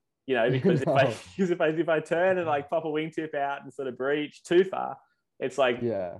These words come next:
Speaker 1: game over, man. Like, that's, that's a,
Speaker 2: Yeah. <laughs>
Speaker 1: I gotta paddle into the
Speaker 2: Long
Speaker 1: beach,
Speaker 2: paddle.
Speaker 1: and you're, like, twenty minutes behind your mate. Um,
Speaker 2: Right.
Speaker 1: so yeah, it's, that's, and that's to me the other advantage of the SUP is you push harder because, you know, if you come down, it's like, no big deal. I just
Speaker 2: Yeah.
Speaker 1: paddle up again.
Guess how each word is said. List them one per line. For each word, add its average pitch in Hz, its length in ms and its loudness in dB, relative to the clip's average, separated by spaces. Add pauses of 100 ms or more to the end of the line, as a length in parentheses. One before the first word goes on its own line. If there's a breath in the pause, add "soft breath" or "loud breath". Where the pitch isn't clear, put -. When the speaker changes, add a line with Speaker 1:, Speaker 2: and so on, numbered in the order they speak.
Speaker 1:
game 143 180 -2
over, 127 280 0
man. 110 240 -4
Like, 110 180 -8 (140)
that's, 131 160 -4
that's 135 200 -6
a, 123 200 -2
Speaker 2:
Yeah. 120 180 -4 (140)
<laughs> 151 160 -6
Speaker 1:
I 143 40 0
gotta 156 160 2
paddle 147 300 2
into 156 220 2
the 135 60 2
Speaker 2:
Long 127 100 2
Speaker 1:
beach, 175 160 4
Speaker 2:
paddle. 110 140 -6
Speaker 1:
and 104 80 -8
you're, 143 100 -2
like, 135 240 -2
twenty 156 260 -6
minutes 143 240 -8
behind 135 320 -6
your 127 100 -8
mate. 139 260 -6 (500)
Um, 127 300 -2
Speaker 2:
Right. 104 260 -2 (580)
Speaker 1:
so 131 140 -4
yeah, 131 260 2
it's, 117 380 -6 (280)
that's, 147 340 0
and 147 180 2
that's 165 280 0
to 160 100 -6
me 139 120 0
the 131 100 2
other 131 140 0
advantage 123 380 -8
of 120 40 -10
the 113 80 -8
SUP 131 300 -6
is 123 220 -8 (140)
you 147 200 -6
push 165 280 0
harder 147 340 0
because, 135 200 -6
you 139 60 -6
know, 139 140 -4
if - 80 -8
you 127 60 -10
come 127 220 -8
down, 139 300 -2
it's 120 160 -8
like, 117 260 -2 (480)
no - 120 -10
big 131 180 -8
deal. 131 320 0
I - 60 -6
just 113 100 -2
Speaker 2:
Yeah. 98 80 -4
Speaker 1:
paddle 143 200 0
up 160 160 -4
again. 110 280 -6